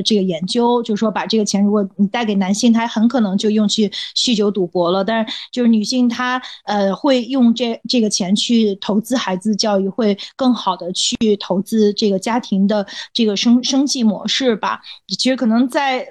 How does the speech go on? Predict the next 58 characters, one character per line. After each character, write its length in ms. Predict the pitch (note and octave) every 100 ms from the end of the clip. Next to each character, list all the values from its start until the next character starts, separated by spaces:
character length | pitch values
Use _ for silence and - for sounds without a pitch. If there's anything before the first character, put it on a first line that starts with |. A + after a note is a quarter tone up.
| A#3+
微 120 | D#4+
观 220 | E4 E4+
的 100 | F#4
这 140 | B3+ A#3
个 100 | G#3
层 240 | - F3+
面， 300 | G#3+ A3 G#3+
在， 160 | - A#3+
在 340 | - A#3+ A3+ G#3
这 180 | B3+ A#3+
个 180 | - G3
低 160 | C#4+
收 180 | C#4+ D4
入 100 | D4+
的 80 | A3
家 180 | G#3 G#3+
庭 240 | A3+ G3
中， 340 | G3 A3+ A3+ A#3 - - -
呃， 140 | G#3+
女 160 | G#3 F#3+
性 440 | - B3+ A#3+ G#3+ - -
本 160 | G3
来 180 | F#3+ F#3
就 140 | A3+ B3+
是 140 | -
每 180 | A#3 G3+
一 80 | A3+
个 80 |
家 160 | A#3 B3
庭 180 | A#3 A#3
最 160 | C#4
重 200 | B3+ B3
要 200 | B3 A#3
的 120 | G#3+ G#3
这 120 | A3+
样 160 | G#3+
的 100 | G#3
一 140 | G3 G3+
个， 280 | A#3+ A3+ A3 - - -
呃， 180 | G3+ F#3+
收 280 | - C4+
入 200 | C#4 C4+
的 180 | A3 G#3
这 180 | G3+ A3+
个 100 | G3+
支 160 | B3+ C4
配 260 | D#4+ D#4
的 240 | A#3 F#3 -
这 200 | - G#3+
个 180 | G3 F#3+ G#3 -
做 220 | - C#4+
决 180 | G#3+ F3+
策 220 | - B3
的 100 | G3+
这， 240 | G#3 F#3+ -
这 160 | A#3+
一 120 | G3+
方。 260 | G#3 B3+